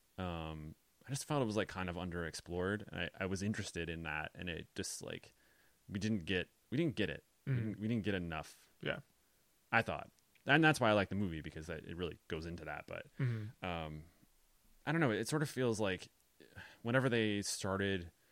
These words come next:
Speaker 1: trying to talk about, like, the infidelity and understanding what happened and that kind of stuff, it just kind of stopped. And I wanted to keep going.
Speaker 2: Agreed. Um, so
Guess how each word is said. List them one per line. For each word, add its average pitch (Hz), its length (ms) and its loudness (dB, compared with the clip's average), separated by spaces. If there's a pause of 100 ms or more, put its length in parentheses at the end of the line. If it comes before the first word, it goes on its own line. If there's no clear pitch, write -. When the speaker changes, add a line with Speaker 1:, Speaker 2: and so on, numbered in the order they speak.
(400)
Speaker 1:
trying 92 420 -2
to 107 100 -4
talk 98 260 -4
about, 104 440 0 (540)
like, 98 120 -6
the 107 80 0
infidelity 98 540 2
and 95 100 0
understanding 92 440 -2
what 87 100 -4
happened 90 440 -2
and 82 220 -6
that 87 140 -4
kind 92 140 -6
of - 40 -10
stuff, 90 340 -6
it 98 100 -8
just - 160 -6
kind 82 160 -6
of - 80 -10
stopped. - 640 -8 (1300)
And 82 500 -6 (1400)
I 101 40 -6
wanted 110 260 2
to - 60 -10
keep - 180 -6
going. - 140 -8 (1160)
Speaker 2:
Agreed. 120 440 6 (200)
Um, 113 640 6 (540)
so 127 640 8